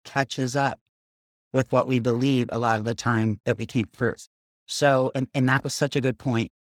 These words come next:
And because I was mentioning to him how now there are things that, you know, we can actually prove the difference between empaths, difference between psychopaths, which we are on the opposite spectrum, by the way, like a psychopath physically in the brain and an empath.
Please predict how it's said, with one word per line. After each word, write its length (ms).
And 360
because 220
I 80
was 120
mentioning 460
to 60
him 220
how 200
now 440
there 160
are 60
things 540
that, 320
you 80
know, 100
we 140
can 100
actually 540
prove 600
the 80
difference 380
between 380
empaths, 580
difference 320
between 260
psychopaths, 840
which 360
we 200
are 100
on 80
the 100
opposite 400
spectrum, 560
by 160
the 100
way, 220
like 300
a 40
psychopath 680
physically 540
in 100
the 80
brain 500
and 300
an 140
empath. 500